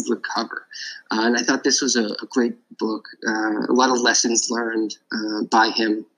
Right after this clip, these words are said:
Um, you know, it, it, it just really goes to show you that there's very few straight paths in life,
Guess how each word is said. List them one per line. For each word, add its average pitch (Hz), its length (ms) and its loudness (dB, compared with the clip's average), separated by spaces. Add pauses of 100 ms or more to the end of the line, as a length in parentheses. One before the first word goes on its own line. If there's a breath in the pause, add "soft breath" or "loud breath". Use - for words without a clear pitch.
(140)
Um, - 380 -2 (500)
you 123 220 4
know, 113 280 2
it, 123 440 2
it, - 80 -8 (840 loud breath)
it - 380 -2
just 147 220 2
really 139 260 2
goes 135 260 2
to 113 100 0
show 117 180 2
you 107 200 0
that 98 240 -6 (180)
there's 113 320 2
very 120 400 2
few 107 420 0
straight 104 460 2
paths - 540 2
in 101 180 2
life, 107 360 0